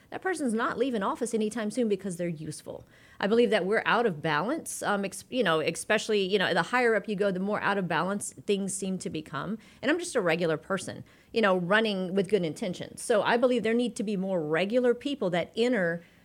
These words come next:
politics and run. And I will self-limit, you know, I will put limitations, term limits on myself. I will not run, I will not be in office longer than five terms, ten years. That's more than enough time for me to get in there and do the work that I need to do. And I need to be constantly looking for my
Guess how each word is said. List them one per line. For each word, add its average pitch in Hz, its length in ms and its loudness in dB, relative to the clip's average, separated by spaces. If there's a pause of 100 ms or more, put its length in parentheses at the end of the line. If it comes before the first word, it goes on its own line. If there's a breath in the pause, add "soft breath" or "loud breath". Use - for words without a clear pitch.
(120)
politics 269 580 0
and 185 240 -2
run. 185 240 -4 (140)
And 208 160 0
I 240 140 6
will 269 240 4
self-limit, 262 1120 2
you 226 120 4
know, 220 80 6
I 196 100 6
will 240 180 2
put 226 240 -2
limitations, 240 680 0
term 285 220 -2
limits 214 320 -2
on 208 300 -2
myself. 180 560 -4
I 214 120 2
will 233 160 4
not 226 240 2
run, 226 380 0 (260 loud breath)
I 233 60 2
will 247 100 6
not 247 200 4
be 247 100 2
in 233 60 2
office 202 300 0
longer 196 200 0
than 185 140 -2
five 165 260 -4
terms, - 320 -10
ten 196 180 -4
years. - 320 -10 (220 soft breath)
That's - 160 0
more 254 260 6
than 311 160 2
enough 247 240 0
time 233 220 -2
for 214 100 -4
me 220 120 0
to 196 80 0
get 196 240 4
in 247 140 4
there 175 280 0 (220 loud breath)
and 208 120 0
do 214 120 2
the 202 100 4
work 175 220 0
that 170 100 -2
I 165 80 0
need 180 240 -4
to 185 80 -6
do. 277 160 0
And 226 80 0
I 277 140 2
need 302 180 4
to 262 80 -2
be 214 100 -2
constantly 240 520 -4
looking 202 260 -4
for 185 120 -4
my 165 260 -2